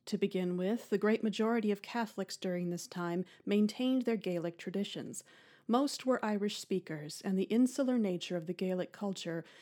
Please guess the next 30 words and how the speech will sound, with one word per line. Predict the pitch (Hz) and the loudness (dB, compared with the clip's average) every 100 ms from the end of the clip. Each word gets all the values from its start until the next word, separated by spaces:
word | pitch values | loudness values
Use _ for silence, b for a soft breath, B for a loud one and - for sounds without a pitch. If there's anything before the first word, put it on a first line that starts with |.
| B | B
did | 220 220 | -4 -2
not | 262 277 | 0 0
exactly | 247 233 220 185 | -2 -2 -2 -4
foster | 180 - 226 214 - 175 | -4 -2 -2 -2 -2 -2
an | 175 180 | 0 0
interest | 220 233 - 160 156 | 2 0 0 -8 -6
in | 170 | -6
emigrating. | - 185 170 160 156 156 - _ _ b b | -2 -2 -2 -6 -8 -12 -14 _ _ b b
Gaelic | - 226 262 262 | 0 2 2 0
culture | 262 262 - 240 | 0 0 2 2
in | 226 | 4
Ireland | 226 226 226 226 | 2 2 2 2
harbored | - 214 220 214 208 180 | 0 0 0 0 -2 0
biases | 202 214 214 - 214 | -2 0 -2 0 0
against | 202 180 185 - | 0 -2 -2 0
individuals | 202 190 185 190 180 165 165 | 0 0 0 -2 -2 -4 -6
taking | - 208 196 196 | -4 -2 0 0
initiative. | 196 214 - - - - B B B B B | 2 0 -2 -10 -12 -16 B B B B B
Furthermore, | - 175 165 180 196 220 | -4 -2 0 2 2 2
emigration | 240 240 226 233 233 254 - 240 | 2 2 2 2 2 2 2 2
among | 220 226 226 269 | 4 4 4 4
the | 247 | 4
culture | 240 196 185 - 196 | 2 -2 -2 -2 -2
was | 190 202 | 0 0
considered | - 214 - 262 269 | 2 2 2 0 2
a | 262 | 0
form | 226 - 220 214 | 0 2 4 6
of | 208 190 | 4 4
involuntary | 208 202 214 220 214 208 208 175 170 | 4 4 4 4 2 2 0 0 0
exile. | 180 180 - 147 127 143 | -2 -4 -8 -10 -10 -14